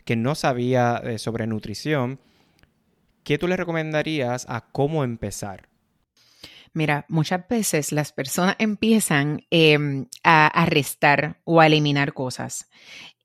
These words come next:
Speaker 2: Y esa es la primera cosa que yo te voy a decir que no funciona, Ángel.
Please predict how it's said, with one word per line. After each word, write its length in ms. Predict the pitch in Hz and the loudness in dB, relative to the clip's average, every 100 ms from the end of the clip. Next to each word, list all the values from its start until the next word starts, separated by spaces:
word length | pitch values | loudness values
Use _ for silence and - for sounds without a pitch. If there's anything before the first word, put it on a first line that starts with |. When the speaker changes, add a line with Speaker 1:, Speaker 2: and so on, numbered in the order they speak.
| _ | _
Speaker 2:
Y 180 | 202 196 | 4 4
esa 180 | 190 | 4
es 100 | 220 | 2
la 140 | 214 185 | 2 0
primera 420 | 170 165 175 196 | -2 -4 -4 -4
cosa 260 | 220 220 208 | -4 -2 0
que 100 | 165 | 2
yo 100 | 147 | 4
te 80 | |
voy 120 | 165 180 | 4 4
a 40 | |
decir 240 | 180 202 | 2 0
que 120 | - 151 | 0 0
no 220 | 139 139 | 2 0
funciona, 640 | 139 143 - 135 131 135 | 0 -4 -4 -4 -4 -4
Ángel. 340 | 135 139 139 | -4 -4 -4